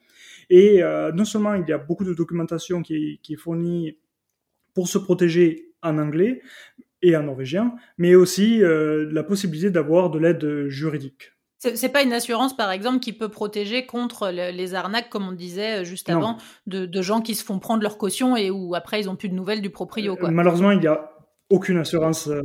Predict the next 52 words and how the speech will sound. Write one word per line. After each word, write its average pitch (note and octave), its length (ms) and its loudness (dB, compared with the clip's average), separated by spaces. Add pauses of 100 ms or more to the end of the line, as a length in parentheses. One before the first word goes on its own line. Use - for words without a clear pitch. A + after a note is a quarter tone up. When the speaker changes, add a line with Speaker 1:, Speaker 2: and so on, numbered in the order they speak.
(160)
Speaker 2:
Il G3+ 60 -4
y G#3+ 40 0
a, G#3 40 2
Speaker 1:
contre G3 100 -4
Speaker 2:
il A3 60 -2
y - 20 2
a A3 40 4
Speaker 1:
ça. G#3 60 2
Speaker 2:
rien, A3 360 2
il G3+ 80 -4
y F#3+ 40 -4
a G3 80 0
aucun G#3+ 200 0
recours F#3+ 340 -4
Speaker 1:
Non, D3+ 120 -2
Speaker 2:
contre - 180 -4
Speaker 1:
il D3+ 80 -2
y - 20 2
a D3+ 40 2
Speaker 2:
ces D#3 40 2
Speaker 1:
aucun F3 200 -2
Speaker 2:
arnaques-là. D#3 340 -2
Speaker 1:
recours. D#3 360 -4
Et F3 80 0
d'ailleurs, F3 360 4
euh, D3 180 0 (460)
on E3 100 2
parlait F3 260 4
de D3+ 380 0
caution G3 540 0
et C#3+ 260 -4
donc D3+ 240 -4
de D3+ 80 -4
la D3 60 2
difficulté E3 500 -6
d'ouvrir D#3 280 -4
un D3+ 60 -2
depositum C#3+ 600 -6
conto, G3 400 -4 (180)
parce F3+ 180 0
qu'il F#3 160 -2
est F#3 60 0
difficile F#3+ 400 -4
d'obtenir F#3 380 0
un D#3 80 0
dénumeur, E3+ 540 0
en C#3+ 100 -6
fait, D3+ 140 -10
seul D#3 260 -8
summer, E3 520 -2
et C#3+ 200 -2
donc D3+ 280 -6